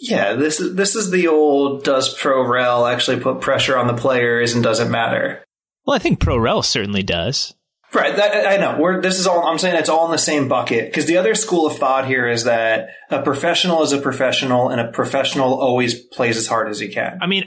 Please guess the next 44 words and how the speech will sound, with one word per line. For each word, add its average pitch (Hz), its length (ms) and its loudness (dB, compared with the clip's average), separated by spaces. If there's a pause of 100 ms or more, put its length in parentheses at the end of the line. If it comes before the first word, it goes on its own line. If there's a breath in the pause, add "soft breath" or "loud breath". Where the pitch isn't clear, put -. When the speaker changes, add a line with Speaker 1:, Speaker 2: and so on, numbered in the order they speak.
(120)
Speaker 2:
I, 180 380 -4 (100)
I, 165 120 -4
I - 20 -6
buy 147 400 -2
that. 120 160 0 (160)
I 143 60 -4
mean, 113 280 -6
it 110 140 -6
can 123 160 -6
give 139 160 -2
you 131 100 -2
an 120 80 -2
extra 123 300 -4
boost, - 580 -4
right? 113 180 0
Having 120 280 -4
a 110 40 -6
big 107 220 -4
crowd 110 300 -4
at 135 60 -2
your 131 100 0
back. 165 260 0
I 135 60 -2
don't 156 100 0
think 147 140 -4
there's 113 180 0
any 107 200 0
doubt 123 300 -4
about 76 280 -10
that. 131 240 -2
That's 113 240 -4
easy 123 300 -2
to 104 80 -4
understand. 90 640 -8
Speaker 1:
The 214 100 -4
way 262 240 2
Speaker 2:
But, 123 320 -2 (440)
you 151 180 0
know, 110 180 0
if 131 160 -4
things 143 300 -2
are 147 40 -2
going 123 380 -2
poorly, 185 720 0